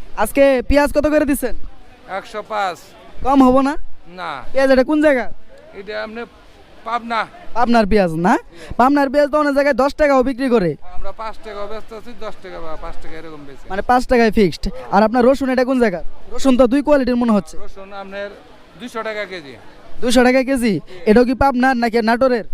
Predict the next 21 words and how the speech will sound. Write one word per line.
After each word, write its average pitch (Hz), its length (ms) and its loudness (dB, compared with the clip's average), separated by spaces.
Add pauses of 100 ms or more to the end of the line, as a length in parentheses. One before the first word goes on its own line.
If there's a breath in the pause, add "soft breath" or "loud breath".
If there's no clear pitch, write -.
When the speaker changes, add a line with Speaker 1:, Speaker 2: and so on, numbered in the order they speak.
Speaker 2:
না, 180 220 -10
নাটোর। 190 380 -10 (340)
Speaker 1:
নাটোরের 214 380 2
না? 220 180 4 (280 loud breath)
এটা 262 200 4
কোন 247 160 -2
জায়গার 190 220 0
এটা? 196 200 2
Speaker 2:
এটা 208 280 -8
আপনার 202 320 -4
ওই 202 180 -8
যে 196 160 -6 (400)
চায়না 214 280 -4
করে 180 280 -12
কয়। 127 160 -4 (100)
Speaker 1:
চায়না 233 300 2
না? 233 220 2 (120)
এটা 247 160 6
কত 269 160 2
করে 247 180 2
দিছেন? 202 260 -6